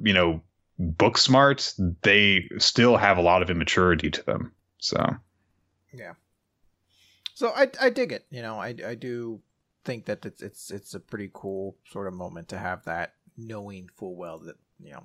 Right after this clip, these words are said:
Speaker 2: there's some bad shit coming right up on the horizon, basically.
Speaker 1: And how bad, and how bad would it feel too if, like, uh, they reunite with Norman after so long and there are no good times
Speaker 2: Yeah.
Speaker 1: between,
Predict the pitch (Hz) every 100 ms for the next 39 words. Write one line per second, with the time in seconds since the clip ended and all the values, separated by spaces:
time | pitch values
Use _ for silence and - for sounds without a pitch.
0 | _ 98 87 - 85 _ - 87 85 -
1 | - 85 - _ _ _ _ 85 80 76
2 | _ 87 82 73 - 80 76 71 76 76
3 | - - _ _ - - - - 262 339
4 | 139 139 147 _ - 214 202 117 101 90
5 | 80 98 90 - 101 87 78 76 - 80
6 | 78 82 80 80 85 82 85 82 82 80
7 | 78 78 80 78 - 80 - 78 78 80
8 | 85 82 78 76 73 71 76 73 80 -
9 | 85 85 85 - - - 180 135 - 82